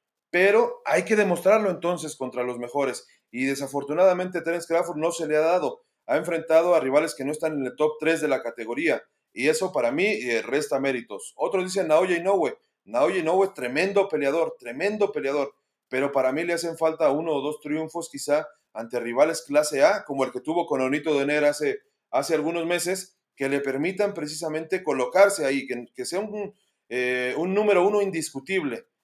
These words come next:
Eh, Canelo Álvarez poco a poco lo va logrando. Venció en los últimas, en las últimas cinco peleas, vamos a, vamos a platicar rápidamente a quién venció Canelo Álvarez.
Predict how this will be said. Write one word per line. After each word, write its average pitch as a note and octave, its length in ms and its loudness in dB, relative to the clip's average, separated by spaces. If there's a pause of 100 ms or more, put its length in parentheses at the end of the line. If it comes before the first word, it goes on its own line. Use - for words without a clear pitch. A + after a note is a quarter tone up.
(220)
Eh, - 160 -16
Canelo E3+ 340 0
Álvarez F3 320 0
poco D#3 240 -2
a D#3 60 -4
poco D#3+ 180 -4
lo C3 80 0
va C#3 100 4
logrando. B2+ 400 0
Venció B2 320 0
en A3 80 4
los G3 140 0
últimas, G3+ 540 0 (260)
en C3 80 -2
las D3 160 4
últimas G#3 340 6
cinco G3 280 2
peleas, E3 320 4
vamos E3 260 2
a, C3+ 280 4
vamos D#3 360 2
a A#2+ 260 4
platicar A#2+ 400 0
rápidamente C#3+ 460 2
a C#3+ 40 -2
quién C#3 140 -6
venció C3+ 280 -4
Canelo A#2+ 320 0
Álvarez. G#2 480 -2